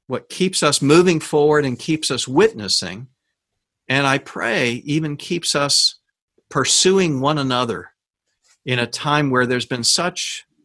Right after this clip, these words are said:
injustice, such, I mean, the writer of Hebrews is writing to people who've lost everything. They are the ones who have suffered. They are the ones who have experienced injustice.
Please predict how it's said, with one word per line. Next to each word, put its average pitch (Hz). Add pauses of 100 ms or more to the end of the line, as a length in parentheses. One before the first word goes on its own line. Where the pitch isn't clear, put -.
(560)
injustice, 113
such, -
I 151
mean, 151 (1400)
the 139
writer 196
of 143
Hebrews 151
is 120
writing 151
to 123
people 175
who've 123
lost 151
everything. - (1200)
They 170
are 226
the 135
ones 104
who 117
have 92
suffered. -
They 170
are 220
the 185
ones 101
who 113
have 101
experienced 98
injustice. -